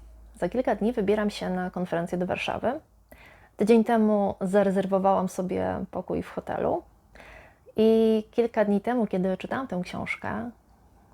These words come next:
znalazłam informację, że w tysiąc dziewięćset dziewięćdziesiątym siódmym roku, kiedy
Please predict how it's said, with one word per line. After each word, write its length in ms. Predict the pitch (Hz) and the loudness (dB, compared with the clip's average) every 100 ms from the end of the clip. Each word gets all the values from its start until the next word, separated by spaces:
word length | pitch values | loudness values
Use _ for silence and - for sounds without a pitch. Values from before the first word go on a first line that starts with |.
| - | -10
znalazłam 340 | 165 220 269 | -4 -2 0
informację, 720 | 262 220 196 208 - 202 202 214 - - - - - | -2 -2 -4 -4 -6 -10 -8 -10 -14 -20 -20 -18 -8
że 360 | 180 190 202 202 | 0 2 4 0
w 20 | |
tysiąc 380 | - 208 208 196 | -2 -2 0 4
dziewięćset 300 | 208 214 202 | 4 4 2
dziewięćdziesiątym 600 | 185 190 196 208 226 208 | 0 -2 -2 -4 -4 -4
siódmym 340 | - 190 190 185 | -4 -2 -2 -2
roku, 460 | 180 - 196 214 - _ - - - - | -6 -8 -8 -8 -10 _ -20 -20 -20 -6
kiedy 600 | - 233 214 226 220 220 | 4 4 6 4 6 4